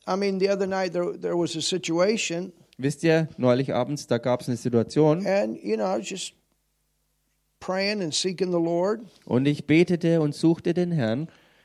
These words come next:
Speaker 1: And, um, you know, at night I look a little bit, kinda, 'cause, you know, we send our reels out and different things like that.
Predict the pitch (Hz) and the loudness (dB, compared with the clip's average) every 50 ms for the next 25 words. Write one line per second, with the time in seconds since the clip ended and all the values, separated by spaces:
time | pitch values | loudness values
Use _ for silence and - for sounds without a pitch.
0 | _ _ _ _ _ _ _ _ _ - 196 196 196 196 196 196 185 175 165 - | _ _ _ _ _ _ _ _ _ 2 4 6 6 6 6 4 4 2 0 -2
1 | - - - - 170 170 165 160 156 151 147 135 131 139 160 _ _ _ _ - | -4 -4 0 2 4 4 4 4 2 2 -2 -4 -8 -12 -16 _ _ _ _ -20
2 | - _ _ _ _ _ _ _ _ _ _ - 175 180 170 156 160 160 175 170 | -20 _ _ _ _ _ _ _ _ _ _ 0 2 2 4 2 0 0 0 0
3 | 160 165 190 185 170 156 151 156 190 185 - 180 170 160 156 151 147 143 160 170 | 0 2 2 2 2 2 4 2 2 0 -2 -2 0 2 2 2 2 0 0 0
4 | - - 160 156 156 156 151 151 - - 135 120 - - - 160 151 139 139 143 | 0 -4 -6 -4 -4 -4 -6 -6 -8 -10 -10 -10 -12 -10 -6 -6 -4 -4 -4 -4
5 | 147 135 - 151 147 143 151 147 147 143 143 147 147 143 143 131 117 131 131 135 | -4 -4 -4 -4 -4 -4 -4 -4 -2 -2 -2 -2 -2 -2 -2 -2 -2 -2 -2 -2
6 | 143 - 143 139 135 147 143 131 143 143 131 143 143 139 139 131 - 139 135 135 | -2 -4 -6 -6 -6 -6 -6 -6 -6 -4 -2 -2 0 0 -2 -2 -4 -2 -2 0
7 | 139 135 | -2 -4